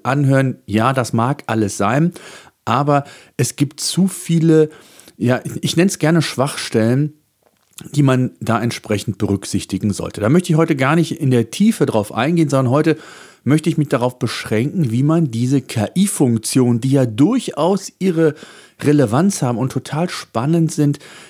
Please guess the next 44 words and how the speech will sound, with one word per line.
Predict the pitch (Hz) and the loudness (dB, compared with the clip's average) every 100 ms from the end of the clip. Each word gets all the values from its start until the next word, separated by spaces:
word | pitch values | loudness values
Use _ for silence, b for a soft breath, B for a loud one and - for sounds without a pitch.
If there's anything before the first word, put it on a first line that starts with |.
| B | B
wie | 98 135 | -4 -2
sich | 151 143 | 0 0
so | 139 | 2
dieses | 131 123 120 - | 0 -2 -6 -4
Geschehen | 117 - - 147 143 123 | -4 -2 2 4 4 2
weiterentwickelt. | 110 110 147 - 101 85 - 82 - 82 - | -2 -2 -2 -2 -6 -6 -10 -12 -8 -6 -4
Das | - | -2
ist | 160 165 - | -2 -2 -4
damals | 127 165 165 151 | -2 0 0 0
so | - | 0
ein | 143 110 | 0 2
bisschen | 156 160 165 139 | -2 0 0 0
wie | 123 | 0
Voice | 98 117 165 - - | 2 2 2 -2 -4
Search, | 185 180 175 - - B B B B | 0 2 2 -2 -16 B B B B
was | 131 - - | -4 -4 -4
auch | 147 156 | -4 -2
extrem | 135 - - 151 170 | -6 -8 -4 0 2
gehypt | 160 113 139 165 - | 0 0 0 -2 0
wurde | 156 165 160 156 | 2 2 4 2
und | 135 | 0
dann | 135 - | -2 -2
kam | 143 143 147 | -2 -2 0
irgendwann | 160 175 156 131 143 | 0 2 0 -2 0
nach | 139 127 | -2 -2
einem | 131 117 | -2 0
Jahr | 120 135 | 0 0
der | 135 110 | 0 0
Dämpfer. | 127 175 190 214 - B B B B | 0 0 0 -2 -4 B B B B
Das, | 131 - | -4 -2
glaube | 127 139 190 | 0 2 0
ich, | 196 139 | -2 0
wird | 160 165 | 0 0
in | 143 123 | -2 -2
dem | - 135 175 185 | 0 2 2 0
Fall | - 165 156 160 | -4 -4 0 0
hier | 147 135 117 | 0 0 2
nicht | 107 160 - - | 0 -2 -6 -4
passieren, | 170 - 180 160 | -4 -2 -2 -2
aber | 131 151 | -2 -2
ich | 156 - | -2 -2
glaube, | 117 131 147 | -2 0 0
es | 139 113 | -2 0
wird | 131 127 | -2 -2